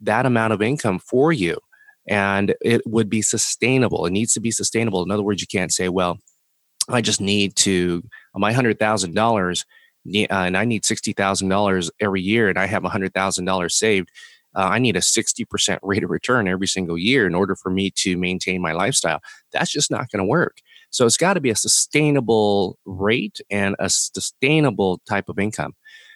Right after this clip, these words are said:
So that, that seems to be, because we see it a lot of times, Coz, is that it's the lottery effect a lot of times, is that people retire and they have in their hands probably the largest check that they will ever receive in their entire life. And, uh, as we know, it's a lottery effect. Typically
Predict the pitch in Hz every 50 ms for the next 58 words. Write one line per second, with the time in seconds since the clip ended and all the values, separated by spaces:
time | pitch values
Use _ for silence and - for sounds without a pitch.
0 | _ _ - - - 120 113 110 110 127 123 - - 151 190 - - - 208 202
1 | 190 - - 127 117 131 135 120 120 - 113 98 95 98 - - - 131 113 104
2 | 98 98 104 104 101 - - 104 98 98 101 - - - 90 90 85 85 90 82
3 | - 90 90 90 - - 92 - - 101 95 98 98 98 107 101 95 85 - -
4 | 82 80 80 - 82 82 82 80 78 - - 78 78 78 80 - 85 78 87 85
5 | - - 98 - - 92 113 120 - - 82 80 80 - - _ _ _ _ _
6 | _ _ _ _ - 104 95 92 92 90 90 90 87 80 - - 92 95 95 101
7 | 92 90 92 95 92 85 - 113 120 120 110 107 117 107 101 92 92 90 - -
8 | - 92 87 - 107 104 87 95 95 85 92 101 110 107 107 - - - - 95
9 | 92 - - 85 78 90 90 87 87 87 87 - - 92 87 90 85 92 - -
10 | - 92 87 87 82 80 80 80 - 80 80 78 78 92 104 95 80 - _ _
11 | - - - - - _ _ - 98 92 90 90 85 85 85 85 80 85 82 80
12 | 71 - - - - - 98 98 85 92 104 107 101 101 101 101 90 - 87 90
13 | 95 104 - - 113 85 - - 82 80 82 - - - _ _ _ _ _ _
14 | - 117 - 107 95 - 101 92 90